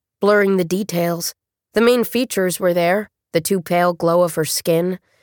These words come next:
and the wide-set dark blue eyes that weren't hers alone. "You look so much alike," she used to hear,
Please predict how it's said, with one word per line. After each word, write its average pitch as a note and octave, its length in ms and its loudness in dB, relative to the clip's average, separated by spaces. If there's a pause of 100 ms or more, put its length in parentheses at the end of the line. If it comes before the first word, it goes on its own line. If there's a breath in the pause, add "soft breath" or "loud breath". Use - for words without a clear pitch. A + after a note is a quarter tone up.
and D#3+ 140 0
the E3+ 80 2
wide-set E3+ 680 0
dark E3+ 200 -2 (120)
blue F3 220 0
eyes E3 440 0
that F3 180 -2
weren't F3 360 -2
hers F3+ 300 0
alone. F3 500 0 (500)
"You B3+ 160 -2
look A3+ 180 -4
so G3+ 220 -2
much G#3+ 240 -4
alike," G#3 480 -4 (500)
she F#3 200 -4
used D#3 200 -2
to D#3 80 -2
hear, D3 380 -4